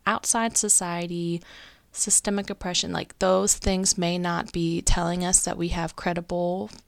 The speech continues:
valuable, purposeful building blocks, but fuck that, we do. You know, and so to share a personal example of how that's been happening for me, I think I'm on day three of this now,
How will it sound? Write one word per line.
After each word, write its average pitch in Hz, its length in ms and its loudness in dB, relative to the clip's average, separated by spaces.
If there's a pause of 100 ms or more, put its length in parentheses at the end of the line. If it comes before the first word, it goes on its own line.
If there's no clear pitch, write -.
(180)
valuable, 165 760 -2 (320)
purposeful - 400 2
building 170 340 2
blocks, 247 420 2
but - 160 -4
fuck - 280 -4
that, 190 200 0
we 180 120 -2
do. 165 220 2 (1300)
You 175 120 2
know, 160 140 0
and 165 240 -2
so - 140 4
to 175 100 0
share 185 320 2
a 165 60 -2
personal 339 440 0
example 165 380 -2
of 156 60 -8
how 165 120 -6
that's 160 220 -2
been 165 140 -2
happening 233 420 -4
for 170 100 -6
me, 151 240 -4 (600)
I 185 120 -2
think 214 260 2
I'm 202 80 0
on 180 100 0
day 175 180 2
three 196 220 0
of 202 100 -4
this - 220 2
now, 151 320 -6